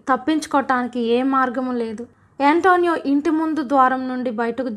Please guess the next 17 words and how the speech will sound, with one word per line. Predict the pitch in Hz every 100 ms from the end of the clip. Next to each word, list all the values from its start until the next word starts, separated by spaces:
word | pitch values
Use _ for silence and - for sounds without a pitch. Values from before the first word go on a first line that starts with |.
| -
పరిగెత్తాడు. | 247 240 233 233 226 - 214
జాస్లిన్ | 277 311 311 359
తన | 339 294
పిల్లల్ని | 294 302 311 311
పట్టుకొని | 294 247 285 294 277 247
వెనుక | 240 277 269
ద్వారం | 277 254 254
నుండి | 247 247
తప్పించుకోవటానికి | - 240 269 262 - 254 240 233 226 240
అడవిలో | 247 247 247
పరిగెత్తింది. | 240 240 233 233 233 226 220 - _
ఆమెకి | 269 339 349 349 277 247 -
ఒక | 277 - 247 247 247 -
కమ్యూనిస్ట్ | 254 277 320 320 -
తిరుగుబాటుదారి | 269 254 254 285 247 254 247
కాబట్టి | 233 233 233 254 247 214 214 - - -
వారికి | 240 254 330 330 285 247